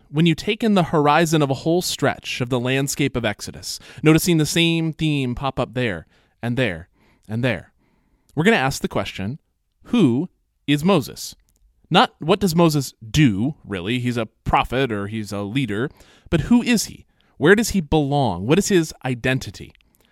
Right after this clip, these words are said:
Because the different voices in the opening chapters of Exodus, the narrator, the characters, Moses himself,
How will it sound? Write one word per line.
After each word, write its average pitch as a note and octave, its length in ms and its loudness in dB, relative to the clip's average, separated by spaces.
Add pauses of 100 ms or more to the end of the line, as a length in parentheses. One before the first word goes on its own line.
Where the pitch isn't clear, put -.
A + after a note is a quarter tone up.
(200)
Because F3 260 4
the F3+ 80 6
different E3+ 380 -4
voices C#3 560 0
in D3 80 2
the C#3+ 180 0
opening F3+ 400 2
chapters B2 540 -2
of A2 60 -4
Exodus, - 460 -8
the B2+ 100 -2
narrator, C#3 580 4
the G#2 80 -8
characters, C3 640 0
Moses B2 360 -2
himself, D#3+ 460 4